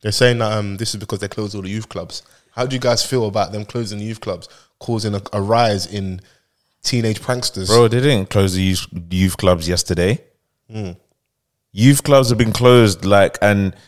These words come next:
Speaker 2: the youth club weight that it had,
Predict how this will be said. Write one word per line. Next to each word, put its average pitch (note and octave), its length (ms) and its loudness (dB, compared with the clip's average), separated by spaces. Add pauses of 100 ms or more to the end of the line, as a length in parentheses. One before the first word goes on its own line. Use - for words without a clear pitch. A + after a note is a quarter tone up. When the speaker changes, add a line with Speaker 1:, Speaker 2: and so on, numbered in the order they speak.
(500)
Speaker 2:
the A#2+ 140 4
youth C#3+ 460 2
club C3 440 4 (1120)
weight F2+ 600 0 (800)
that - 340 2
it G#2 160 2
had, G2+ 480 0